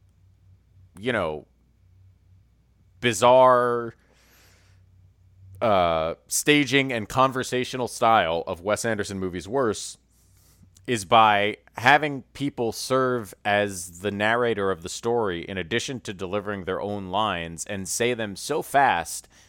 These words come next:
and so emotionlessly that you could barely follow what they were talking about,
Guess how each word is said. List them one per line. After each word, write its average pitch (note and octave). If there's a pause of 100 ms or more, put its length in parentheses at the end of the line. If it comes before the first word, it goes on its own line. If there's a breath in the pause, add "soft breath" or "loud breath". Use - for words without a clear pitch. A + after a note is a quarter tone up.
(120)
and G#2+
so D#3
emotionlessly F#2+
that F2+
you G#2
could F#2+
barely A2
follow G#2
what F#2+
they F2+
were E2
talking G#2+
about, C2+